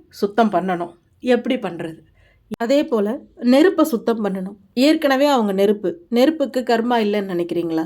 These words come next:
கண்டிப்பா இருக்கு. அப்ப நெருப்பில் இருக்கக்கூடிய, நெருப்பு தத்துவம் சார்ந்தவர்களை, அவங்களுடைய கர்மாவை எப்படி சுத்தம் பண்றது? பஞ்சபூத சுத்திகரிப்பு அப்படிங்கிறது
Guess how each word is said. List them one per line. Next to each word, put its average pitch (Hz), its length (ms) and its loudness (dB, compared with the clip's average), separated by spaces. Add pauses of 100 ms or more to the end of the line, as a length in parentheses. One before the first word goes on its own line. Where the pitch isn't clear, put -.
(160)
கண்டிப்பா 202 480 2
இருக்கு. 160 240 -4 (440)
அப்ப 170 240 -2 (160)
நெருப்பில் 277 500 4
இருக்கக்கூடிய, 190 560 0
நெருப்பு 240 340 0
தத்துவம் 220 460 2
சார்ந்தவர்களை, 180 800 0 (260)
அவங்களுடைய 233 680 2
கர்மாவை 202 540 0 (220)
எப்படி 233 300 2
சுத்தம் 175 340 -6
பண்றது? 156 320 -6 (540)
பஞ்சபூத 262 720 4
சுத்திகரிப்பு 220 840 0 (640)
அப்படிங்கிறது 190 600 -2